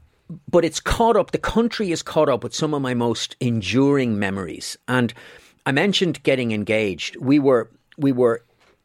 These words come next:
up, up in this place. It's, it's a Four Seasons. It's an, it's, it's the tented camp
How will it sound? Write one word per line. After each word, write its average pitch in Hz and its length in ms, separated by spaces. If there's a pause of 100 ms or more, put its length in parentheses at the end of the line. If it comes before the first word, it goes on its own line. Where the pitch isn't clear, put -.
(520)
up, 180 240 (300)
up 165 160
in 175 100
this 143 140
place. 117 360
It's, - 180
it's - 180
a - 40
Four 190 260
Seasons. 123 540
It's 117 180
an, 120 160 (160)
it's, - 340
it's 117 200
the - 80
tented 175 580
camp 113 380